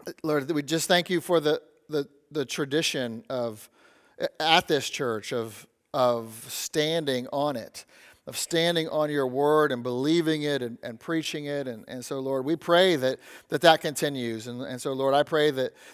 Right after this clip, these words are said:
that you use today to motivate us to continue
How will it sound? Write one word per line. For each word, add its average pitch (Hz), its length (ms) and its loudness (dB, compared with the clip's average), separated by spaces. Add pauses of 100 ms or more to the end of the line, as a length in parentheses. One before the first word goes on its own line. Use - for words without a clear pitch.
that 131 120 -6
you 156 100 0
use 170 360 0
today 147 580 4
to 131 140 -4
motivate 143 680 4
us - 600 2 (600)
to 165 120 0
continue 139 960 -4